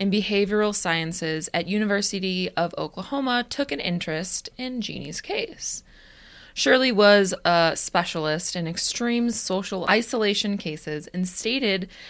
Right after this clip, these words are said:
that Jeannie's case was the most severe case of isolation he had ever studied or read about.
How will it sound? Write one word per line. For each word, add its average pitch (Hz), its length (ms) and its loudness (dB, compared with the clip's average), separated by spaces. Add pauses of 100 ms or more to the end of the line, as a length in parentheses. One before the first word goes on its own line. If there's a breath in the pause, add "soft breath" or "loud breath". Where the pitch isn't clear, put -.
(120)
that - 180 2
Jeannie's 220 440 0
case 165 360 -2
was 165 160 -4
the 170 80 -4
most 185 300 -2
severe 196 320 -4
case 180 340 -8
of 170 120 -8
isolation 170 580 -6
he 180 200 -6
had 165 280 -8 (100)
ever 247 400 -6
studied 196 640 -4
or 170 220 -2
read 143 300 -4
about. - 520 -12